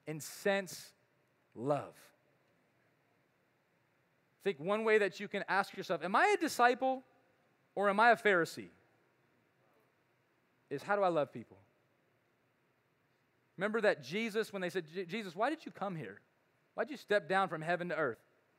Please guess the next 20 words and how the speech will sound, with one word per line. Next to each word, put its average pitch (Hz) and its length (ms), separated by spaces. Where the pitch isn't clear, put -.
He 165 60
says 175 220
it - 20
like 165 220
this 160 180
in 139 120
Luke 147 120
chapter 135 260
nineteen. 135 320
He 123 60
says, 120 180
"I 185 200
have 202 260
come 165 380
to 127 140
seek," - 520
do 147 60
y'all 156 120
know 180 160
it? 220 120